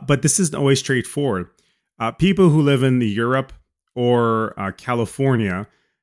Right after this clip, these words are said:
uh, have a bit of advantage. So even the U K, by the way. So Europe's G D P R laws and California's Consumer Privacy Act,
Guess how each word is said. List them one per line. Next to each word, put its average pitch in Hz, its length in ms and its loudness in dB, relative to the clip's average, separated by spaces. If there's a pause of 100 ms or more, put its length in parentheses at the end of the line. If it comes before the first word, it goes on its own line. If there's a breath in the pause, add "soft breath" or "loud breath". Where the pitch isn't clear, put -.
(200)
uh, 113 140 -4
have 139 240 0
a 139 40 0
bit 123 140 0
of 104 80 -2
advantage. 95 600 -4
So 113 340 0
even 127 180 0
the 113 100 0
U 107 120 0
K, 98 460 -6
by 98 120 -8
the 90 100 -10
way. 85 140 -12
So 117 140 -8
Europe's 135 520 0
G 139 160 -2
D 127 120 -2
P 131 180 -4
R 117 200 0
laws 107 560 -2 (520)
and 113 280 0
California's 135 840 2
Consumer 135 500 0
Privacy 135 580 -4
Act, 92 400 -8